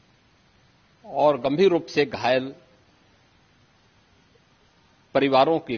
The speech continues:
नागरिकों के लिए भी पचास, पचास हजार रुपए की सहायता की घोषणा की है। राज्य सरकार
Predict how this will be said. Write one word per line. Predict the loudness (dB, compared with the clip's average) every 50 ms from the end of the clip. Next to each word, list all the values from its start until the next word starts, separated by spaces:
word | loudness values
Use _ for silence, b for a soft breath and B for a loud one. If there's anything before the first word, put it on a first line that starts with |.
| -10 -8
नागरिकों | -4 -2 -2 -2 -4 -6 -6 -4 -4 -4
के | -4 -6 -8
लिए | -6 -6 -6
भी | -6 -6 -6
पचास, | -6 -6 -4 0 0 0 0 -2 -6
पचास | -4 -4 -4 -2
हजार | -2 -4 -4
रुपए | -4 -4 -6 -8 -8
की | -8 -8 -12 -12
सहायता | -6 -4 -4 -4 -2 -2 -4 -4
की | -4 -6
घोषणा | -12 -12 -12 -12 -8 -6 -6 -6
की | -6 -8 -10 -12 -12
है। | -12 -14 -18 -20 _ _ _ _ _ _ _ _ _ _ _ _ _ _ _ _ _ _ _ _ _ _ _ _ _ _ _ _ _ _ _ _ _ _ _ _ _ _ _ _ _ _ _ _ _ _ _ _ _ _ _ _ -18
राज्य | -4 0 2 2 2 2 -2
सरकार | -2 -2 -4 -2 2 4 4 4 4 2